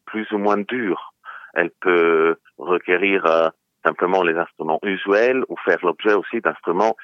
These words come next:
exceptionnels, comme par exemple utiliser l'armée ou multiplier les forces de police, et cetera. On a aussi les amendes, très souvent, qui sont présentes dans certains pays en cas de non-respect, euh, des législations, et ces amendes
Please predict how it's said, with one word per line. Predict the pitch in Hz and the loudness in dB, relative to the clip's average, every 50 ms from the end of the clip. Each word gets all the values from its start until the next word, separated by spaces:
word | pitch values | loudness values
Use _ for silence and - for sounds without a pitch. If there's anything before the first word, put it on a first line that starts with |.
| - _ | -4 _
exceptionnels, | 107 101 - - - 101 - - - 127 113 107 101 92 - - | -2 -2 -2 -2 -4 -4 -4 -2 -2 0 0 2 2 0 0 -2
comme | - 73 71 | -4 -6 -4
par | - - 71 73 | -2 -4 -4 -4
exemple | 76 73 76 90 90 87 - 78 | -6 -2 -2 -2 -2 -2 -4 -12
utiliser | - - 73 73 73 76 78 | -12 -10 -12 -10 -6 -4 -2
l'armée | 71 78 90 90 - 98 90 85 85 85 85 - - - - - - - | 0 0 0 0 -2 -2 -2 0 0 -2 -4 -6 -10 -14 -16 -16 -18 -14
ou | - 78 78 78 78 78 78 78 76 | -12 -8 -4 -2 -2 0 0 -2 -2
multiplier | 80 82 82 80 - - 82 - - 87 92 87 | -4 -6 -6 -6 -8 -12 -18 -16 -8 -4 -2 0
les | 78 80 | 0 -2
forces | - - 82 - - - | -2 -2 -4 -4 -4 -6
de | 80 | -8
police, | - - 92 92 90 85 85 87 85 - - - | -4 -2 -2 -2 -2 -4 -6 -8 -12 -10 -10 -10
et | 60 - - - - | -10 -10 -12 -6 -4
cetera. | - - 92 120 143 _ _ _ _ _ _ - - - - - - - - - - - - - | 0 0 0 0 -2 _ _ _ _ _ _ -20 -20 -20 -20 -20 -20 -20 -20 -20 -20 -20 -10 -4
On | 92 92 90 90 | -2 0 2 2
a | 90 87 85 | 2 2 2
aussi | 82 82 - - - 104 95 | 2 0 -4 -8 -8 -2 0
les | 95 87 - | 0 2 2
amendes, | 98 98 120 139 147 147 131 110 90 76 - - _ | 2 2 2 2 2 2 0 -2 -2 -4 -4 -6 _
très | - - 90 85 - | -4 -4 -4 -4 -2
souvent, | - 85 85 98 107 101 | -4 -2 0 0 0 0
qui | - - 78 - - | -2 -8 -16 -8 -4
sont | - 80 76 73 73 73 69 - - _ - _ _ | -2 -2 0 -2 -2 -4 -6 -8 -10 _ -20 _ _
présentes | - 104 101 90 107 113 117 104 | 0 0 0 2 2 0 2 2
dans | 80 78 - | 0 -2 -2
certains | - 87 - - - 82 | -6 -10 -10 -6 -6 -8
pays | - - 92 90 98 117 135 131 - - - - - - - - | -4 -2 -2 -2 0 -2 -4 -6 -10 -14 -16 -16 -14 -16 -8 -4
en | 80 80 80 | -4 -4 -4
cas | - - - 85 80 82 80 78 73 71 71 69 65 | -4 0 2 2 4 4 4 2 0 -2 -4 -6 -8
de | - 71 69 71 73 | -8 -6 -6 -6 -4
non-respect, | 78 82 90 92 - - 82 78 - - _ 92 92 90 87 - _ - - - - - - - - | -2 -2 -2 -2 -2 -4 -4 -6 -6 -4 _ 2 2 2 0 -2 _ -16 -20 -20 -20 -20 -20 -14 -6
euh, | - 76 76 73 71 69 69 67 64 58 - | -2 0 0 2 2 2 0 0 -2 -2 -4
des | - 76 | -4 -2
législations, | 76 82 80 - - - - 76 - - - 117 123 117 | -2 -2 -4 -6 -8 -4 -4 -4 -2 0 0 0 2 2
et | 92 - - | 0 0 -2
ces | 87 | 0
amendes | 80 80 80 92 110 113 98 | 0 2 2 2 0 -2 -2